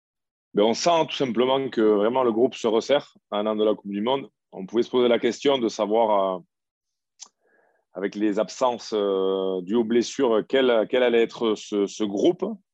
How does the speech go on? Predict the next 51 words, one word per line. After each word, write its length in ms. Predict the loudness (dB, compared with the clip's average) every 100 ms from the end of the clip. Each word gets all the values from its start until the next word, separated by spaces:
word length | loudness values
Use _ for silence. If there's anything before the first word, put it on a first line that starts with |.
| -14
euh, 340 | -10 -8 -6
quel 140 | -2 2
allait 100 | 2
être 180 | 0 -6
ce 140 | 0
groupe 280 | 2 2 2
aussi 280 | -2 0 2
avec 220 | 2 2
les, 160 | 2
les 100 | 4
retours 520 | 4 2 0 2 2 4
de, 160 | 2
de 180 | 2 -2
joueurs, 360 | 0 2 2 0
on 60 |
va 60 | -2
en 100 | -2
parler, 300 | 0 2 2
euh, 160 | 2 -2 _ _ -20 -20 _
qui 80 | -4
ont 100 | -4 -4
très 300 | -4 2 0
peu 300 | 2 2 2
de 100 | 2
temps 200 | 0 0
de 120 | 0
jeu. 240 | 0 -2 -2 _ _ _ _ -20 -20 _ -8
Mais 200 | -2 2
voilà, 180 | 2
on 140 | 2 0
voit 200 | -2 -4
qu'il 320 | -4 -4 -4 -2
y 80 |
a, 220 | -2 0 -2
il 80 |
y 20 | -4
a 80 |
quand 160 | -8 -8
même, 240 | -8 -10
euh, 360 | -8 -8 -8 -8
vraiment 220 | -8 -6
une 120 | -4 -6
ossature 640 | -4 -6 -4 -4 -4 0
et 160 | -2 0
des 220 | -2 -4
joueurs 320 | -2 -2 -2
sur 160 | -4 -6
lesquels 300 | -4 -2 -2
on 100 | -4
s'appuie, 520 | -6 -8 -6 -8 -8 _ -10
euh, 600 | -6 -2 -2 -2 -4